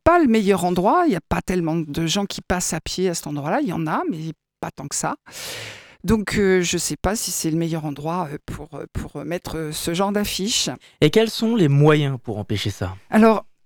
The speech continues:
Speaker 1: il faut bien sûr, c'est les moyens de prévention, donc faut prévenir le plus en amont possible et faire connaître, euh, la campagne, euh, Alerte Excision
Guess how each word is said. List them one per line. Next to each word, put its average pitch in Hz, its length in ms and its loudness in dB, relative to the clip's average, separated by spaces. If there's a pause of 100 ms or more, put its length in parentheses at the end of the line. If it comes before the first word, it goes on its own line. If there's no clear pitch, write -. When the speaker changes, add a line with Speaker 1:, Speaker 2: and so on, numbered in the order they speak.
(220)
Speaker 1:
il 226 100 4
faut 262 140 4
bien 254 180 4
sûr, 240 240 2
c'est 254 120 4
les 233 60 6
moyens 240 280 8
de 277 40 2
prévention, 214 560 4
donc 226 160 2
faut 208 140 2
prévenir 262 380 6
le 196 100 6
plus 277 300 2
en 233 100 6
amont 202 240 4
possible 311 500 2
et 208 60 6
faire 208 320 0
connaître, 226 640 2
euh, 185 180 6
la 185 140 2
campagne, 240 580 4
euh, 170 140 2 (100)
Alerte 220 540 2
Excision 208 600 2